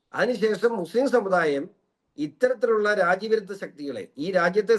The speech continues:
സ്നേഹിക്കുന്ന മതേതര കാഴ്ചപ്പാടുള്ള മുസ്ലിം സഹോദരങ്ങൾ അവർക്ക് പറയുന്ന വാക്കിൽ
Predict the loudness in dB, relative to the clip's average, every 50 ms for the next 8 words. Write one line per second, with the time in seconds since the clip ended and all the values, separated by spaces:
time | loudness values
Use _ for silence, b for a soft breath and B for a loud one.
0 | 0 -2 -6 -6 -6 -6 -6 -6 -6 -4 -2 -2 -4 -4 -6 _ _ _ _ _
1 | _ _ _ _ -6 -4 0 4 4 4 6 6 4 4 4 2 0 0 0 -2
2 | 0 2 0 2 0 0 -2 -2 -2 -2 -4 -4 _ _ _ _ _ _ _ _
3 | _ _ _ -10 -8 -8 -6 -2 0 0 0 0 0 0 2 2 2 2 0 0
4 | -2 -2 -2 -2 -4 -4 -8 -10 -12 -8 -6 -2 0 0 0 2 0 0 0 0
5 | 0 0 -2 -4 -4